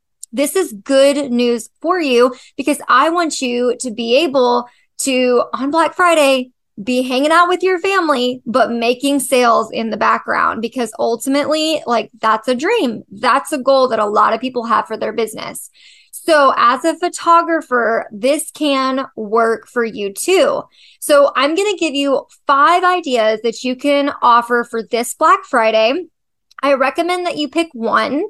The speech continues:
but you are welcome to maybe do one or two. So if you wanna offer two different things, you are more than welcome to do that, okay? So let's walk through that, and then I wanna give you some marketing tips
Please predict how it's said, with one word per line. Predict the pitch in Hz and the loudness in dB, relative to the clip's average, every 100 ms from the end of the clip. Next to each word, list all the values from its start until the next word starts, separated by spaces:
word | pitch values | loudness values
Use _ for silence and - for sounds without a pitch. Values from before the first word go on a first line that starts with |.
| - _ _ - | -10 _ _ 0
but | 262 | 2
you | 277 285 - | 4 2 2
are | 262 294 | 4 4
welcome | 302 262 - 254 240 | 4 2 0 -2 -4
to | 240 254 202 | -2 -4 -4
maybe | - 240 226 240 | -2 -2 0 -2
do | 226 247 | -2 -4
one | 202 214 | 0 -2
or | 208 - | -2 -6
two. | - - 190 | -6 -6 -6
So | 220 | -6
if | 226 | -4
you | 240 | 0
wanna | 269 277 | 0 2
offer | 233 233 - | 2 0 -4
two | - - | -8 -4
different | 233 262 311 311 | -2 0 -2 -2
things, | 311 311 330 320 | 0 0 -2 -4
you | 247 233 | -2 0
are | 220 | 0
more | 220 214 | 0 -2
than | 233 233 | 0 0
welcome | 208 214 208 208 | 0 0 -4 -8
to | - 214 | -8 -8
do | 196 202 | -6 -8
that, | - - - | -8 -10 -8
okay? | 233 240 233 277 - - | -4 0 0 0 -6 -20
So | - 277 | -4 0
let's | 254 269 | 2 0
walk | 233 285 294 - | 2 2 2 0
through | 349 | 0
that, | 311 247 - | 2 2 2
and | 240 | -2
then | 247 | -4
I | |
wanna | 285 370 | -4 -4
give | 285 269 | -4 -2
you | 269 | -2
some | - 226 | -2 -4
marketing | 220 208 254 320 330 359 359 | 0 0 0 -2 -2 -2 -4
tips | - 247 202 - - | -2 0 0 -2 -10